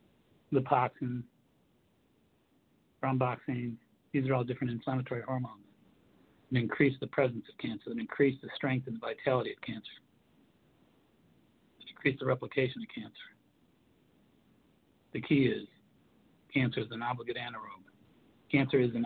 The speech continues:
obligate anaerobe. That means it's oblig-, obligated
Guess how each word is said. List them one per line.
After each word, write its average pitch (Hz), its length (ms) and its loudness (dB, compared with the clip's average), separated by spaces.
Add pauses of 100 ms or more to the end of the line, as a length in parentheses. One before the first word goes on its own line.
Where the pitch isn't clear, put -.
(140)
obligate 139 500 4 (540)
anaerobe. 113 420 -2 (880)
That 131 140 2
means 127 160 2
it's 113 180 -8
oblig-, 120 400 -6
obligated 127 560 -2